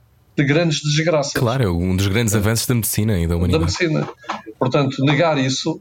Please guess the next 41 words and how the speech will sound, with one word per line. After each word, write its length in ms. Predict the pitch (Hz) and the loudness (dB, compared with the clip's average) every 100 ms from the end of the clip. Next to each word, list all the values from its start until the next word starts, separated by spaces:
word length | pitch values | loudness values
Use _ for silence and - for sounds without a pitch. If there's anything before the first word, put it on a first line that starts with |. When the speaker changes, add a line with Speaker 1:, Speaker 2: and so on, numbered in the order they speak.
| - | -2
Speaker 1:
é, 760 | 165 170 170 - - - - - - _ _ - _ 120 | 0 0 0 -2 -4 -6 -8 -12 -20 _ _ -20 _ -4
eu, 200 | 120 123 | -2 0
eu, 180 | 127 123 127 127 | 0 0 -2 0
eu 80 | |
não 160 | 131 131 | 0 0
quero 300 | 151 135 117 - _ _ _ _ _ - | 0 0 -2 -6 _ _ _ _ _ -2
insultar 560 | 127 - 147 135 127 123 | 0 2 0 2 0 0
ninguém, 360 | 123 117 160 | 0 0 0
não 100 | 139 | 0
é? 100 | 127 | 0
Mas, 240 | 139 101 - | -2 -4 -2
eh, 100 | 98 | 0
não 160 | 110 131 | 0 0
me 40 | |
parece 540 | 117 120 131 131 - - - _ _ - | 0 0 0 -2 -10 -14 -20 _ _ -8
que 60 | |
seja 280 | - 135 127 | 0 0 2
uma 160 | 131 131 | 0 0
coisa 240 | 143 123 | 0 2
muito 320 | 123 151 147 | 2 2 2
racional. 760 | 139 151 147 - 165 165 135 131 _ _ _ _ - | 0 0 0 -2 0 0 0 -6 _ _ _ _ -4
Speaker 2:
Uhum. 320 | 90 80 80 76 _ _ _ - _ _ _ - - - | 0 0 0 -4 _ _ _ -20 _ _ _ -8 -8 -2
Estes 200 | 98 98 | 0 0
fenómenos, 460 | - 110 117 120 - - - | 0 2 2 0 -4 -6 -2
eh, 100 | 98 | 0
surpreendem 640 | - 107 110 107 101 95 | 0 0 2 2 2 0
sempre, 380 | - 87 80 85 | 0 0 0 0
não 80 | |
é? 100 | 80 85 | 0 0
Eu 140 | 90 | 0
fico 160 | - 90 | 0 0
sempre 160 | 101 95 | 0 0
muito 120 | 92 | 0
surpreendido 440 | 92 98 92 95 | 0 0 0 -2
quando 180 | - 101 | -2 -2
vejo 240 | 87 95 - | 0 -2 0
tanta 260 | 110 107 | 0 0
gente 320 | 98 110 107 101 | 0 0 0 -2
disponível 520 | - - 107 104 101 | -4 0 0 2 0
para 160 | - 101 | 0 0
isso. 380 | 90 - 101 | 0 -2 -2